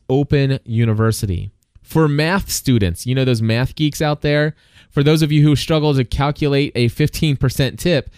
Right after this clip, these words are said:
the Math Dudes podcast is a must listen. Every week, affable nerd Jason Marshall explains basic concepts like how to calculate the area of an object or how to add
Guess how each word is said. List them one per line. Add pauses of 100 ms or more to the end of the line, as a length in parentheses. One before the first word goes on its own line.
(160)
the
Math
Dudes
podcast
is
a
must
listen.
Every
week, (400)
affable
nerd (100)
Jason
Marshall
explains (400)
basic
concepts (320)
like
how
to
calculate
the
area
of
an
object (280)
or
how
to
add